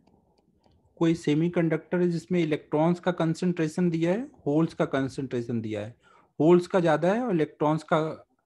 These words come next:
कम है, मतलब ये पी टाइप कोई सेमीकंडक्टर है, और इलेक्ट्रॉन्स की मोबिलिटी दी है,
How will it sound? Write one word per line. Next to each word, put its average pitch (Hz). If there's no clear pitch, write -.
कम 131
है, 117
मतलब 160
ये 190
पी 190
टाइप 175
कोई 190
सेमीकंडक्टर 127
है, 123
और 151
इलेक्ट्रॉन्स 170
की 196
मोबिलिटी 175
दी 180
है, 247